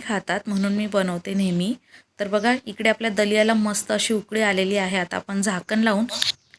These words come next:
चार ते पाच शिट्ट्या करून घ्यायच्या आहे. त्यानंतर पूर्णपणे कुकर थंड करायचा.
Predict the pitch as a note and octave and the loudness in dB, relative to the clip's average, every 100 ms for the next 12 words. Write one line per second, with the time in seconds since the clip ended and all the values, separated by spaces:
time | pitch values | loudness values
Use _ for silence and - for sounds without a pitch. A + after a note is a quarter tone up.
0 | _ - A#3 G#3+ - B3 B3 G#3+ - G#3+ | _ 0 4 6 4 -4 -2 -2 0 -2
1 | - A3+ A3+ G#3+ G#3+ A3 G3 - F#3 F3+ | -2 -4 -2 0 2 4 2 0 -2 0
2 | G#3 D4 _ _ - G3+ G#3 G#3 A3 - | -2 -2 _ _ -4 2 2 2 -4 -4
3 | A#3 A3 B3 B3 A3 A3+ A3+ G#3 A3+ A3+ | -2 4 4 4 2 2 -2 -6 -6 -2
4 | A3+ G#3 A#3 A#3 G#3+ G3 - G3+ | 0 2 4 4 2 2 -2 -4